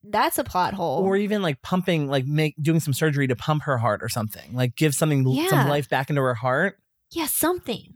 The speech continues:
Speaker 1: Like
Speaker 2: But
Speaker 1: keeping
Speaker 2: no.
Speaker 1: her heart or something.
Speaker 2: Yeah. So them slowing down doesn't affect the days after her death.
Speaker 1: Right.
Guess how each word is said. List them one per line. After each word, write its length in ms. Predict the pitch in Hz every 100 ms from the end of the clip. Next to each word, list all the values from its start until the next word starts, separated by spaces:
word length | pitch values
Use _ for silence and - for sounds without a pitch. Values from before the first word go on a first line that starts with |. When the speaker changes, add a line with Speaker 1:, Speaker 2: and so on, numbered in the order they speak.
| -
Speaker 1:
Like 100 | 262
Speaker 2:
But 40 | -
Speaker 1:
keeping 380 | 330 339 208
Speaker 2:
no. 60 | 135
Speaker 1:
her 140 | 277
heart 380 | 247 - 285 - -
or 80 | 196
something. 600 | - - 269 285 - 170
Speaker 2:
Yeah. 300 | 185 98 139 - - -
So 220 | - 156
them 240 | 143 170
slowing 260 | 190 175 147
down 260 | 135 151 139
doesn't 240 | 117 127
affect 520 | 107 - 123 120 - - _ _ _ _ -
the 260 | 113 117
days 380 | 110 120 120 127
after 200 | 123 123
her 120 | 110 117
death. 540 | 101 113 110 - -
Speaker 1:
Right. 480 | 208 233 359 247 -